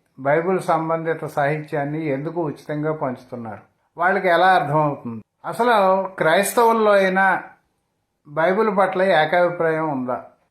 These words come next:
నేనైతే ఏమంటానంటే, విశ్వాసంతో చదివేవాళ్ళు కళ్ళు మూసుకుని చదువుతారు,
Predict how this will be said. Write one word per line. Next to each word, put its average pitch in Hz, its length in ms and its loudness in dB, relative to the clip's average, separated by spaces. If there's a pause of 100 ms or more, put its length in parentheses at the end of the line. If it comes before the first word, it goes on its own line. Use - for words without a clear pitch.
(160)
నేనైతే 202 520 0
ఏమంటానంటే, 185 1200 2 (260)
విశ్వాసంతో 208 760 0
చదివేవాళ్ళు 180 720 2
కళ్ళు 175 300 2
మూసుకుని 190 420 -4
చదువుతారు, 151 720 -4